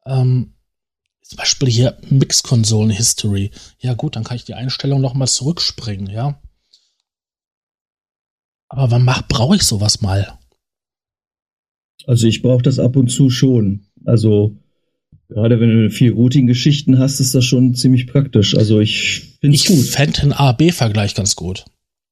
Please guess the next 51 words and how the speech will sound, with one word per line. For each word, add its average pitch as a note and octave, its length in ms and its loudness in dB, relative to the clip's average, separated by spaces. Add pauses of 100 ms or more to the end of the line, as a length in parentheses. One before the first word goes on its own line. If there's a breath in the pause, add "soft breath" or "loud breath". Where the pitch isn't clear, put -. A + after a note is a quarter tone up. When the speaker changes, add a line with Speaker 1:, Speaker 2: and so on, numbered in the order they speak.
(560)
Speaker 1:
Wie C3 120 -4
ich - 80 -2
das - 180 0
ja B2+ 80 2
in B2 60 2
Speaker 2:
Ja, A#2 60 2
Speaker 1:
anderen B2 220 4
Speaker 2:
ich B2+ 120 2
denke A#2+ 120 4
Speaker 1:
Plugin-, G#2+ 200 0
Speaker 2:
mal - 80 -20 (220)
Speaker 1:
wie C3 160 -2
ich C3 60 0
das - 220 -2
in C3+ 80 -4
anderen C3 180 0
Plugins D3 460 -2
ja B2 100 -2
schon G2+ 240 -2
habe. F#2 340 -6 (440 loud breath)
Ne, A#2 80 -2 (100)
man B2+ 160 0
hat G#2 100 -4
das A2+ 120 -2
so A#2+ 180 0
gemacht D#3 400 0
und G#2+ 140 -4
versteckt - 560 -4
das D#3+ 160 -4
mal D3+ 100 -2
so C#3+ 60 -2
und C#3 160 0
denkt C3 160 -4
mir C3 80 -2
so, A#2+ 160 -4 (280 loud breath)
ah, D#3 540 -2
klingt D#3 300 -2
das D3+ 120 0
zu C#3+ 120 -2
meinem B2+ 180 2
vorigen D#3 400 2
mal A2 100 0
besser? F3 480 -2 (280 loud breath)
Vielleicht C#3+ 260 -2
sogar D3 160 2
noch C3 140 0
ein C3+ 80 2
A-B-C-Vergleich. B2+ 1200 -2 (880)
Das - 280 -2
wäre A#2+ 240 0
gut. F#2+ 260 -6